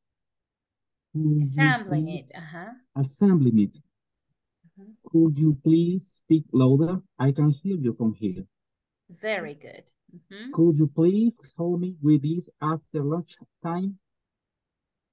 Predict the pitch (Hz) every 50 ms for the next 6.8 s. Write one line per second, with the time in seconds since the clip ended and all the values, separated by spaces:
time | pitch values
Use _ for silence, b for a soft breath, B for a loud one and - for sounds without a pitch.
0 | _ _ _ _ _ 196 190 175 170 175 180 180 180 180 180 180 180 160 156 147
1 | 135 135 147 156 170 175 - _ - - 254 254 294 320 294 277 285 - - 185
2 | 185 185 180 240 240 240 240 240 240 - _ 233 226 226 220 214 214 208 208 202
3 | 202 196 196 196 196 _ _ - 233 202 175 - _ - - - - 180 190 190
4 | - _ _ _ _ _ - 247 247 254 240 240 226 - - 123 196 214 226 233
5 | 226 214 202 214 214 214 196 180 180 - - 208 202 214 226 233 214 190 180 180
6 | 170 156 160 165 - - - 214 220 262 262 269 247 214 202